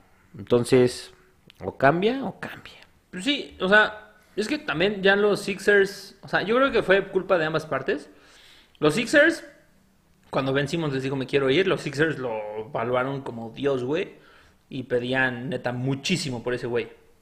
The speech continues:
Speaker 2: que la neta, pues, no lo vale.
Speaker 1: Ujú.
Speaker 2: Y Ben Simmons, pues, también tomó actitudes muy nefastas a lo largo de la temporada que, pues, no, no le ayudaron a nadie. Entonces, eso creo que hace que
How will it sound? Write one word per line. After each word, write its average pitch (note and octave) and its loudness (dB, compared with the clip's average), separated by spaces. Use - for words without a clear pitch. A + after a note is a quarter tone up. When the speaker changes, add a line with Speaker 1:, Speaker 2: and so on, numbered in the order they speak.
Speaker 2:
que B2+ -2
la A#2 -6
neta, A#2 -10
pues, - -20
no - -18
lo - -6
vale. E3+ 0
Speaker 1:
Ujú. F#2+ -16
Speaker 2:
Y A3+ 2
Ben D3 2
Simmons, E3 0
pues, C3 -6
también C#3 -2
tomó B2+ -6
actitudes B2+ -4
muy B2 -12
nefastas F3 0
a C3+ -6
lo A#2+ -4
largo A#2+ -6
de A#2+ -4
la B2 -2
temporada D#3 0
que, - -8
pues, - -16
no, - -16
no A#2 -14
le G#2+ -12
ayudaron G#2+ -10
a C3+ -4
nadie. E3+ 2
Entonces, C4 -2
eso C4 2
creo C4 2
que C4 4
hace A#3+ 2
que B2+ 2